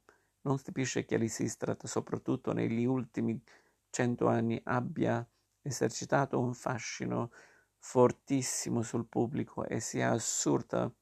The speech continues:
icona per le donne che gamba-, combattono contro le violenze in ogni sua forma. Limitiamoci solo agli esempi più noti. Nel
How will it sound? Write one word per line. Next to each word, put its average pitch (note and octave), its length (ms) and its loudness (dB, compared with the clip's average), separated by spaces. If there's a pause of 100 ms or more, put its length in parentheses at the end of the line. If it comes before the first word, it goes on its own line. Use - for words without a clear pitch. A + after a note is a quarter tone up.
(220)
icona B2 440 4
per A#2+ 280 4
le A#2 120 4
donne A#2+ 460 2 (300)
che A#2 160 -2
gamba-, A#2 500 4
combattono A#2 560 0
contro A2+ 360 -2
le A2+ 160 2
violenze A#2 640 2
in B2+ 200 0
ogni B2+ 300 0
sua A#2 280 0
forma. A2+ 520 -2 (840)
Limitiamoci C3 840 2
solo A#2 320 4
agli A#2 300 4
esempi A#2 520 0
più A#2 200 0
noti. A2+ 420 -2 (800)
Nel A#2+ 420 6